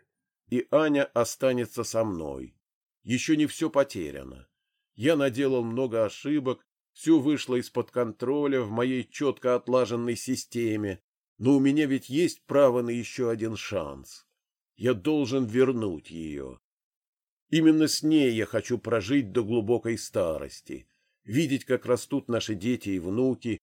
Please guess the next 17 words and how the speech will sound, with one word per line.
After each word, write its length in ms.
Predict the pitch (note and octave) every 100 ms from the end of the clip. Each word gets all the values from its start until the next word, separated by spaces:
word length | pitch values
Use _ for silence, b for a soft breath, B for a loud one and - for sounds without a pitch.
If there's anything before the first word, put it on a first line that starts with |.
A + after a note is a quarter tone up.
| _ _ _
умереть 540 | C3+ C3 C3+ D#3 C#3
в 60 | -
почтенном 760 | - - - C#3 A#2+ A2+ G#2
возрасте, 760 | F2+ D3 D3+ C3 C3 - C3 b b
ни 120 | A2 B2
о 100 | A#2+
чём 380 | - D3 B2+
не 80 | B2+
жалея, 760 | A2 B2+ A#2 F#2+ E2 C#2+ C#2 - _ _
и 100 | C3+
глядя 520 | G#2 A#2 C#3 C#3+ B2+
в 60 | A#2
её 300 | G#2 A2+ A2
прекрасные 800 | G#2+ G#2+ - B2 A#2+ - G#2 G#2
глаза. 600 | F#2 G2 F2+ D2+ C2 B1+ _ _ _ _ _ _ _
Я 220 | - C3+
смогу. 580 | - A#2+ B2+ F2+ C#2 C#2